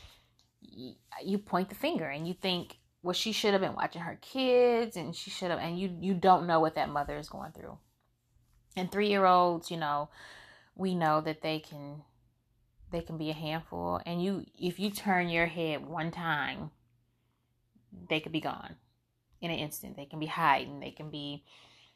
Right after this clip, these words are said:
you know, whatever. So I, I know I was guilty of passing judgment on this mom until I started to do research and I started to watch, um,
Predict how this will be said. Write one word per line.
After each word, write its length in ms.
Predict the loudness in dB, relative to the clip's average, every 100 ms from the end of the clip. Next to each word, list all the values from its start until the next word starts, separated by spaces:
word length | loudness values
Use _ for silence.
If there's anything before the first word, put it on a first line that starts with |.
| _
you 120 | -8 -2
know, 340 | 0 -2 -6
whatever. 540 | -2 4 8 8 8 0
So 140 | 0
I, 180 | 4 6 4 -4
I 140 | -2 0
know 300 | 4 6 6
I 140 | 6 2
was 180 | 0 -2
guilty 320 | -10 -10 -10
of 80 | -6
passing 360 | -4 -4 -6
judgment 360 | -4 -4 -6 -8
on 140 | -8
this 180 | -8 -8
mom 400 | -6 -4 -2 -2
until 720 | -4 -4 -4 2 4 4 2 -10 -20 -20 -20 -6
I 160 | 4 4
started 340 | 4 2 2
to 100 | -2
do 140 | -10 -8
research 500 | -6 -4 -4 -4 -8
and 180 | -12 -8
I 80 | -8
started 380 | -8 -6 -6 -8
to 140 | -12
watch, 640 | -6 -2 0 -2 -6 -14 -14 _ _ -20 _ _ -8
um, 500 | -4 -4 -6 -12 -14